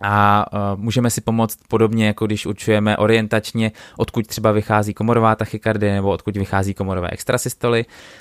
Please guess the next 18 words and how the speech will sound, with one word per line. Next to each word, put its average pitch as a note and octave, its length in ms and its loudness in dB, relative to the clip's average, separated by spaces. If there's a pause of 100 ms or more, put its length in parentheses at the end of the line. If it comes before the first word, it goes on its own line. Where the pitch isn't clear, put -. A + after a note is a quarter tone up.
(240)
eh, - 40 -2 (640)
připodobněním G#2+ 640 2
vlastně G#2 560 -2 (180)
k G2 220 -4
blokádě G#2 720 2 (120)
raménka G2 440 -2
Tavarova. F#2 580 -2 (800)
Takže G#2+ 240 -2
my G#2 100 2
víme, G#2 260 0
že G2+ 140 -2
třeba G2+ 280 -4
když G2 180 -4
je G#2 60 2
blokáda F#2+ 440 0
pravého C3+ 440 2
raménka B2+ 360 -2
Tavarova, A#2 600 0